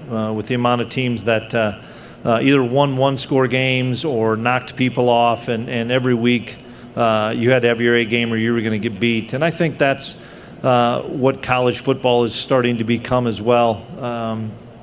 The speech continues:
you know, recruiting is, is never ending.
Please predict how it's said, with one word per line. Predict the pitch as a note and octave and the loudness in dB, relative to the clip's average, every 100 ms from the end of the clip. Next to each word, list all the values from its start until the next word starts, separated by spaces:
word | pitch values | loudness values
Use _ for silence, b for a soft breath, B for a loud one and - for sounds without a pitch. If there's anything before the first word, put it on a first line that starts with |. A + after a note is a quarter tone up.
| - - B2+ | -16 -12 -2
you | |
know, | A#2+ | 2
recruiting | A#2+ A#2 A#2 C#3+ C3+ C3 A#2+ | 2 2 2 4 4 4 2
is, | A#2+ G#2 | 0 0
is | E3 A2+ | -2 0
never | C3 B2 B2 | 2 2 2
ending. | B2+ B2+ A#2+ A#2 | 2 2 2 0